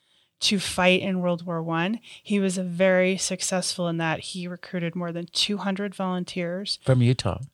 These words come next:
Speaker 1: Yes, who went and served in the Serb army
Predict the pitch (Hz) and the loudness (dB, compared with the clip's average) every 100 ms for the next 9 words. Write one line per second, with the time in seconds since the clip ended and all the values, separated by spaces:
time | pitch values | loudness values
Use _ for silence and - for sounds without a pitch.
0 | _ 185 196 175 - - - _ _ 214 | _ -6 -2 -2 -2 -4 -6 _ _ -2
1 | 202 202 196 - - _ _ 190 180 175 | 0 0 -2 -4 -16 _ _ -6 -6 -4
2 | - 196 180 175 165 - 214 214 185 165 | -2 0 -2 -2 -2 -2 -2 -2 -4 -4
3 | 160 190 | -2 -4